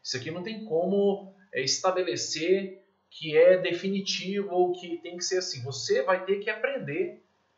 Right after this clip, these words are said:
No seu, aonde você quer ser reconhecido, você vai ter que aprender a ser proativo. Então, se é no trabalho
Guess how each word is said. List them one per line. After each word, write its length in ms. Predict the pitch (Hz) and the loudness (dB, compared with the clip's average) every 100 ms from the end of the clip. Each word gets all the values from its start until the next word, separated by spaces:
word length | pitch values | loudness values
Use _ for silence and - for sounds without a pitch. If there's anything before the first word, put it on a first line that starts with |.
| _ | _
No 160 | 147 165 | -6 -4
seu, 760 | 165 196 226 240 - - 165 - | -2 6 10 10 8 0 -8 -4
aonde 420 | 180 165 214 277 | 2 4 4 2
você 260 | 226 208 196 | 0 0 2
quer 160 | 160 143 | 2 0
ser 140 | 143 | -2
reconhecido, 800 | 139 131 123 117 - 214 233 117 | -2 -4 -6 -6 -6 -6 -10 -12
você 320 | 143 - 180 | -12 -10 -8
vai 160 | 214 208 | -8 -8
ter 140 | 214 | -8
que 80 | 220 | -8
aprender 760 | 214 240 208 147 175 - - _ _ _ _ - | 0 0 0 0 2 0 -2 _ _ _ _ -6
a 120 | 202 | -2
ser 340 | - 214 208 | 0 -2 -2
proativo. 720 | 185 202 202 - 214 233 - - - - _ _ - | 2 2 2 -2 -6 -8 -10 -14 -16 -20 _ _ -10
Então, 200 | 131 247 | 2 4
se 200 | 233 247 | 4 4
é 80 | 226 | 2
no 160 | 254 | 2
trabalho 800 | - 165 - 151 185 135 107 98 | 2 2 4 6 6 4 -2 -10